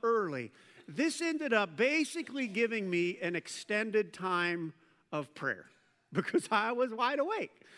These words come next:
So I got up and, uh, went out and sat in the same place every morning, and I watched the sun rise in Phoenix, which looks something like this every morning. It's just, some of you are like, "Why do we live here?"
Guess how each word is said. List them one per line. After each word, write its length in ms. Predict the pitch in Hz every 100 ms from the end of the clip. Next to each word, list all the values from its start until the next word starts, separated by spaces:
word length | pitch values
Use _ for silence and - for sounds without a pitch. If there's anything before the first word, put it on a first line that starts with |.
| - -
So 240 | - 220 196
I 40 |
got 240 | 165 240 285
up 180 | 330 - - - - _ -
and, 340 | 226 208 185 - 202
uh, 200 | 208 190
went 160 | 247
out 200 | 254 269
and 100 | 208
sat 220 | - 240 214
in 100 | 208
the 60 |
same 300 | 196 269 294
place 340 | 220 233 220 - 214
every 280 | 254 269
morning, 500 | 233 175 165 165 170 - - -
and 120 | 165
I 80 | 170
watched 420 | 165 220 254 -
the 80 | 226
sun 340 | - 226 220 220
rise 600 | 165 156 156 156 147 - -
in 120 | 165
Phoenix, 460 | 156 175 160 151 -
which 180 | 156 175
looks 160 | 156
something 280 | 214 226 233
like 240 | 202 185 180
this 260 | 156 - -
every 260 | 175 214 226
morning. 360 | 240 240 107 - _ _ _ _ _ -
It's 180 | 220 -
just, 360 | 302 294 - - _ _
some 200 | - 247
of 120 | 294 190
you 120 | 208
are 60 |
like, 240 | 202 220 294
"Why 240 | 254 269
do 100 | 311
we 160 | 247 220
live 380 | 226 254 285 254
here?" 760 | 208 185 175 233 190 165